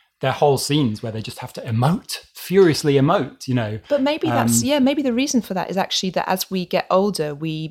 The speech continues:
Speaker 2: become much more self-conscious about using
Speaker 1: Yeah.
Speaker 2: our facial muscles, and
Speaker 1: Yeah.
Speaker 2: children are just much more rubbery and expressive.
Speaker 1: But the young kid who's, who's genuinely terrified,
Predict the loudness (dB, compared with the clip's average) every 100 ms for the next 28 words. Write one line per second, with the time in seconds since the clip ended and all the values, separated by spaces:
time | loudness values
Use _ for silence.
0 | -8 -8 -2 -2 0 -2 -2 -2 -4 -2
1 | -4 -2 -2 -2 -2 -2 0 0 2 2
2 | -2 0 0 0 -2 -2 -2 -4 -10 -4
3 | 0 2 4 2 2 -2 -2 -2 -2 -2
4 | -2 2 2 2 -2 -2 -6 -6 -6 -4
5 | -6 -4 -4 -4 -8 -8 -10 -14 -4 2
6 | 4 4 2 -2 -2 -2 -4 -4 -10 -10
7 | -8 -8 -2 2 2 2 0 0 -2 0
8 | -2 -2